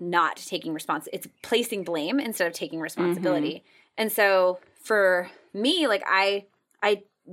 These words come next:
Speaker 1: go to the martyr role all the time. Like, that is my go-to role.
Speaker 2: Mm.
Speaker 1: But I still will blame the persecutor, or then I'll blame the victim for taking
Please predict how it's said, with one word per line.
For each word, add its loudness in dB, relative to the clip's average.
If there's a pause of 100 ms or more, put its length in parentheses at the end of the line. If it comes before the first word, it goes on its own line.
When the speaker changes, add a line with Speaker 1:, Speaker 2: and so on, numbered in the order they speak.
Speaker 1:
go 4
to -2
the 0
martyr 2
role 0 (160)
all 4
the -6
time. -4
Like, -8
that 4
is -2
my -4 (120)
go-to 2
role. -4 (140)
Speaker 2:
Mm. 0
Speaker 1:
But 4 (420)
I 6
still 2
will 4
blame -2
the -2
persecutor, 0
or 4
then 4
I'll 4
blame 2
the 0
victim 0
for -2
taking -2